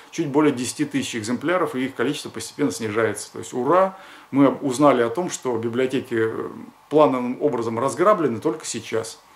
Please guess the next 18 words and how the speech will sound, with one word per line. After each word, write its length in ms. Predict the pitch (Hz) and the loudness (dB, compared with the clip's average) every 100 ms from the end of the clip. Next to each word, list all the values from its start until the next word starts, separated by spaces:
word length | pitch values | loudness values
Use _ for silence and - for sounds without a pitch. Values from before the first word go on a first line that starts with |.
| - | -16
Выбрав 400 | 143 131 151 123 | -6 -2 0 -2
понравившиеся 500 | 123 127 131 117 - | 0 2 2 2 -2
книги, 260 | 120 208 180 | -4 -4 -2
вы 100 | 131 | 0
можете 440 | 123 113 - 120 | 0 -2 -2 0
забронировать 880 | 113 - 120 120 143 202 180 165 151 | 0 -4 -4 0 2 2 4 2 2
их, 180 | 156 113 | -2 -4
связавшись 460 | 110 120 120 120 113 | -4 0 0 -2 -6
с 60 | |
сотрудниками 540 | 127 117 117 107 113 107 | -4 -2 -2 -4 -6 -4
б-, 180 | 113 | -4
библиотек 540 | 120 117 117 139 - - | -2 -4 -2 -2 -2 0
по 60 | |
указанным 380 | 127 113 123 117 | -2 0 0 0
в 40 | 110 | -6
списке 440 | - 113 - 113 | -8 -8 -2 -2
номерам, 380 | 107 110 131 156 | -2 -2 -2 -2
телефонам. 640 | 135 123 - 190 170 139 | -4 -8 -6 -4 -2 -4